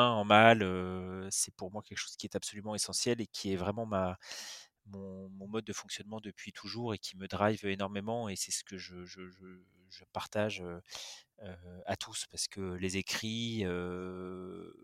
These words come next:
les procédures, et cetera, c'est, c'est bien, c'est pas bien, ça dépend. Heu, garder des choses pour soi, heu, et considérer que tout le monde le sait, heu, heu,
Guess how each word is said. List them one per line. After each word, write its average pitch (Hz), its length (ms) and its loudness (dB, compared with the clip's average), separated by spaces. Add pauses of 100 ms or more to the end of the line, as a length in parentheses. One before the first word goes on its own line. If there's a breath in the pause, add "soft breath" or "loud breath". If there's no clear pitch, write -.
(320)
les 92 260 -8
procédures, 107 720 -2
et - 60 -4
cetera, 98 260 2
c'est, - 200 4
c'est - 640 2
bien, 214 320 2
c'est - 180 -2
pas - 100 -4
bien, 101 300 -4
ça - 140 -6
dépend. 104 400 -6 (520 loud breath)
Heu, 90 340 -6
garder 95 320 4
des 95 100 -2
choses 101 420 -6
pour - 160 -8
soi, 107 480 6
heu, 90 520 -2
et 87 520 -6
considérer 92 440 -2
que - 80 -14
tout - 60 -20
le 92 60 -20
monde 92 120 -18
le 90 140 -10
sait, 98 440 2
heu, 85 160 -8 (580 loud breath)
heu, 87 1000 -10